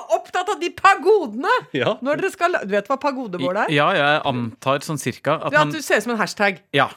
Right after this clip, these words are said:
Speaker 2: Ja.
Speaker 3: l-,
Speaker 1: Og på
Speaker 3: lagvis
Speaker 1: to,
Speaker 3: da.
Speaker 1: på to, på to, og så
Speaker 3: Ja.
Speaker 1: oppover, og så skal de ha masse sånn spon i midten, og det skal
Speaker 2: Ja, ja.
Speaker 1: jobbes fælt.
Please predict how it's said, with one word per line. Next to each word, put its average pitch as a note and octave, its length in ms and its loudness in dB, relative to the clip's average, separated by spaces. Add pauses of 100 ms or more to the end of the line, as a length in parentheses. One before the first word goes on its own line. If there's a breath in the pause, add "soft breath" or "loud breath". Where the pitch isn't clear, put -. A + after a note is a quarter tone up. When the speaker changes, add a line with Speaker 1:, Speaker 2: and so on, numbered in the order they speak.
(160)
Speaker 2:
Ja. C3+ 100 0
Speaker 3:
l-, F3 80 -4
Speaker 1:
Og - 160 -10
på E3+ 60 4
Speaker 3:
lagvis D#3 320 2
Speaker 1:
to, - 60 -2
Speaker 3:
da. A#2+ 60 2
Speaker 1:
på G#3 60 2
to, F3+ 60 -4
på F#3+ 160 -8
to, F3+ 160 -8
og G3 80 -4
så E3 120 -4
Speaker 3:
Ja. C#3+ 80 -2
Speaker 1:
oppover, E3+ 220 -4
og F#3+ 80 -4
så A#3 100 0
skal A3 160 -2
de A#3+ 120 0
ha G3+ 160 2
masse G#3+ 260 -4
sånn G3 300 -4
spon B3+ 500 -4
i B3+ 40 -2
midten, A#3 360 -6
og G#3+ 80 -4
det G3+ 80 -4
skal C#3 120 2
Speaker 2:
Ja, G3 40 2
ja. B2 80 0
Speaker 1:
jobbes E3 140 -8
fælt. F3+ 180 -4